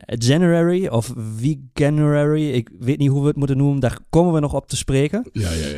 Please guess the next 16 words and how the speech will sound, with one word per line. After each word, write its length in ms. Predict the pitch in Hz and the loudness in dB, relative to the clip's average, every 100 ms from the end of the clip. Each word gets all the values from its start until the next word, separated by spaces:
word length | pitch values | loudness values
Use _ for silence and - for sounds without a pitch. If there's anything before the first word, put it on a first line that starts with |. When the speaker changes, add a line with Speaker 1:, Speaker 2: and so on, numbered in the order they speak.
| 76 - | -12 -14
Speaker 2:
ja. 120 | 113 101 | -8 -6
Voor, 280 | - 104 | 2 2
voor 240 | 90 117 107 | 2 2 4
Speaker 1:
Eh, 60 | |
Speaker 2:
ons, 220 | 120 127 - | 4 2 4
eh, 60 | |
noemen 380 | 117 117 110 110 | 4 4 4 4
we 60 | 104 | 2
het 100 | 101 | 0
gewoon 320 | 104 101 95 | 0 0 0
Veganuary. 920 | 82 101 87 85 82 73 71 71 71 - _ - _ _ _ _ | 0 0 2 0 -2 -4 -8 -14 -14 -18 _ -20 _ _ _ _
Speaker 1:
Inderdaad, 640 | 151 139 123 120 131 - | 0 2 2 0 -2 -4
eh, 480 | - 127 123 120 123 | -6 -2 0 0 -2
een, 260 | - 123 135 | -2 -4 -2
een 100 | 120 | -2
hashtag 380 | 127 135 - | 0 0 0